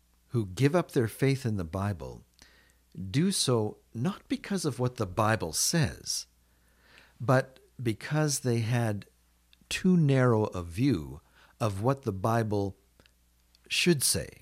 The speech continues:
or what they thought the Bible should say, and how it should say it.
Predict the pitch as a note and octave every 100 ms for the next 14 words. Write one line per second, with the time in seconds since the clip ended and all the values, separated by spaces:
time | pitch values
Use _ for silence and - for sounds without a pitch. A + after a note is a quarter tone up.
0 | G2 F#2 G#2 B2+ - B2 A#2 - D#3 F#2
1 | - G#2 F2 A2 G#2 F2+ - F#2 D#2+ -
2 | C#2 - A#1+ D2+ F2 - - C3 F#2 -
3 | - D2+ - A#2+ D#2+ - -